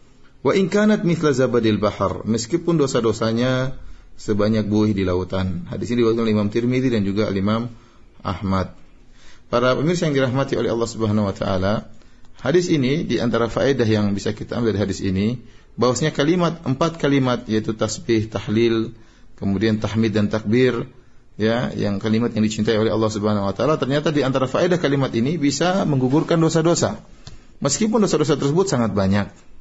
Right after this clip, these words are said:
Dan dimaksud dengan dosa-dosa yang digugurkan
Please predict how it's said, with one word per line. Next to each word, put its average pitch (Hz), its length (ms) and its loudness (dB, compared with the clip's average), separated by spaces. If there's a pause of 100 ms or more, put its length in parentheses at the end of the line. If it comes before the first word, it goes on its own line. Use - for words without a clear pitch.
(600)
Dan - 80 -4
dimaksud 131 320 2
dengan 139 240 2
dosa-dosa 135 400 0
yang 123 80 0
digugurkan 113 720 0